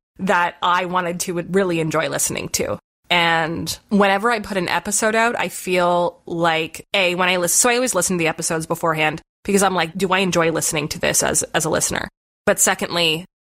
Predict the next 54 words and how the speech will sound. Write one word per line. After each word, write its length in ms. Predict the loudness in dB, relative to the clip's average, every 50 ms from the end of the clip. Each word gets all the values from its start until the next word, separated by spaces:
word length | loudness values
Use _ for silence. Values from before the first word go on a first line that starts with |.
| _ 0
do 100 | 0 0
I 80 | 0
connect 360 | 0 -2 -2 0 -2 -2 -4
with 140 | -6 -6 -4
it? 120 | -2 -2 -2
Is 100 | 0 0
this 100 | 2 2
something 300 | 2 2 2 0 0 0
that 100 | 0 0
I'd 160 | 0 0 0
really 160 | 0 0 0
like 220 | 0 -2 -4 -4
to 80 | -4 -4
listen 320 | -2 0 0 0 0 -2
to? 180 | -2 -2 0 0
And 100 | 2 2
the 100 | 2 4
answer 340 | 2 2 2 0 0 2 2
seems 400 | 2 2 2 2 2 0 0 0
to 120 | -2 0
always 600 | 0 0 0 0 0 0 0 0 0 0 0 0
be 180 | -2 -6 -6 -2
yes. 480 | 0 0 2 0 0 0 0 0 -2 -2 _ _ _ _ 0
And 100 | 2 2
every 160 | 2 2 0 0
time 160 | 0 0 -2
a 60 | 0
podcast 460 | 0 0 0 0 0 -2 -2 -2 -4
comes 200 | -4 -4 -2 0
out, 240 | 0 0 0 0 0
I, 400 | 0 0 2 2 0 -2 -4 -4 -2 -2
I'm 80 | 0
like, 180 | 0 0 -2 -4 _ _ _ -2
"Oh 140 | 0 2 2
my 160 | 2 2 0
God, 180 | 0 0 -2 -2
this 160 | 0 0 0
is 80 | 0 0
my 100 | -2 -4
favorite 380 | -4 0 0 2 2 2 2
episode 300 | 0 -2 -2 -2 -2 -2 -2 -2
ever." 320 | -2 -2 -2 -2 -6 -8 _ _ _ _ -2
Two 200 | 0 0 2 0
weeks 180 | 0 0 0
later, 220 | 0 0 0 -2 -4 _ _ _ _ _ _ 0
"Oh 120 | 2 2 2
my 100 | 2 0
gosh, 240 | 0 -2 -2 -2
this 220 | -2 0 0 0 0
is 120 | 0 0
my 100 | 0 0
favorite 280 | 0 -2 -2 -2 -4 -6
<laughs> 60 | -4
episode." 240 | -2 0 0 -2